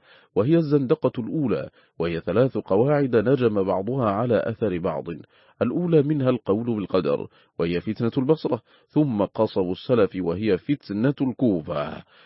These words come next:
ثم إنكار الكلام لله، وهي فتنة المشرق. فأما فتنة القدر فأول من تكلم بها معبد الجهني،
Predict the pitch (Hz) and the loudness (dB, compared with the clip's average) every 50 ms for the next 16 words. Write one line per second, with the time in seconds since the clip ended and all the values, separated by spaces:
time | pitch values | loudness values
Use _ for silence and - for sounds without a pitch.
0 | _ _ _ - 175 165 151 131 117 104 98 - 110 101 95 92 90 - 98 92 | _ _ _ -2 -2 0 2 4 2 2 2 2 2 2 2 2 -2 -4 0 2
1 | 95 101 101 104 107 110 113 113 120 131 143 147 151 156 170 165 - _ _ _ | 2 2 2 0 0 0 0 2 4 6 6 6 6 6 4 0 -4 _ _ _
2 | _ - 80 95 95 90 - 120 110 131 127 127 - 143 139 151 160 156 139 - | _ -4 -2 -2 -2 -2 -4 -6 -4 -4 -6 -4 -2 -2 -2 2 2 2 2 2
3 | - 104 107 - - 92 80 - _ _ _ _ _ - - - 104 107 107 107 | 0 0 0 0 0 -2 -2 -2 _ _ _ _ _ -4 -2 0 0 0 2 0
4 | 98 113 110 - 113 107 87 104 101 - - 104 101 101 104 98 101 - 104 85 | 0 -2 -4 -6 -4 -4 -4 -4 -4 0 0 0 2 2 2 0 0 -2 -4 -4
5 | 98 98 98 101 98 101 98 90 104 - - 101 98 98 98 92 92 95 98 98 | -2 -2 -4 -4 -4 -6 -6 -6 -8 -6 -6 -4 -4 -4 -4 -4 -6 -4 -4 -2
6 | 95 101 95 92 101 98 101 101 101 98 90 98 87 82 82 73 71 | -2 -2 -2 -2 -4 -4 -4 -6 -6 -6 -6 -6 -8 -8 -8 -10 -12